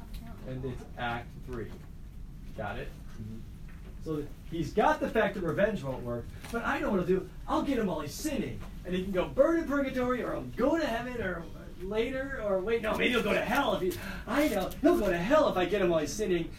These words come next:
Speaker 1: Hello, Grace. What are you learning at Wittenberg? Yeah?
Speaker 2: Well, I was just gonna ask, would the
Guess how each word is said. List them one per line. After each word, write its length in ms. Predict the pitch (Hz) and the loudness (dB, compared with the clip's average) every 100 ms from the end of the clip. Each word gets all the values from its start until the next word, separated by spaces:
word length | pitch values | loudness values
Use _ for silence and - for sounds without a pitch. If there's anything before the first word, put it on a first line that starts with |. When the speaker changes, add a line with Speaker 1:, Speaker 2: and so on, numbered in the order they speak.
| - | -4
Speaker 1:
Hello, 600 | 185 190 185 - - - - | 4 6 8 6 4 0 -2
Grace. 500 | 143 160 160 196 - | -2 0 4 4 2
What 120 | 185 202 | -4 -2
are 20 | |
you 100 | 226 | 0
learning 280 | 196 214 185 | 2 2 0
at 120 | 175 | 0
Wittenberg? 480 | 196 - 135 117 - | 0 -2 -6 -6 -6
Yeah? 200 | 143 139 - - - - - - | -4 -4 -6 -10 -12 -10 -12 -8
Speaker 2:
Well, 100 | 127 | -6
I 100 | 120 | -4
was 100 | 131 | -6
just 100 | - | -8
gonna 120 | 135 | -6
ask, 160 | 120 - | -6 -6
would 140 | 131 | -8
the 200 | 123 117 | -6 -8